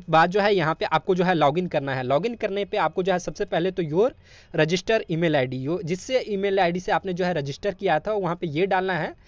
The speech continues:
जो आपने पासवर्ड क्रिएट किया हुआ था वो आपको डाल देना है यहाँ पे। उसके बाद जो है लॉगिन कर देना है। लॉगिन पे जब आप क्लिक करोगे, तो आपके सामने जो है एक नया पोर्टल खुलेगा और उसमें जो है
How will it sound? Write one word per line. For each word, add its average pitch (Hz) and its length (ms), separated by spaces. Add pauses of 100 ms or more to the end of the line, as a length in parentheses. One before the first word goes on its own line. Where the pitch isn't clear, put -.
(260)
जो 240 80
आपने 220 260
पासवर्ड 185 420
क्रिएट 175 360
किया 160 180
हुआ 156 120
था 196 160
वो 208 220
आपको 175 300
डाल 135 240
देना 131 200
है 131 180
यहाँ 147 180
पे। 262 120
उसके 208 280
बाद 180 180
जो 190 80
है 185 60
लॉगिन 156 320
कर 139 160
देना 123 220
है। 120 140 (480)
लॉगिन 156 320
पे 254 100
जब 202 200
आप 185 180
क्लिक 196 220
करोगे, 170 300
तो 202 100
आपके 180 220
सामने 147 320
जो 185 100
है 185 80
एक 180 120
नया 127 220
पोर्टल 220 340
खुलेगा 185 380
और 226 120
उसमें 233 300
जो 226 100
है 220 60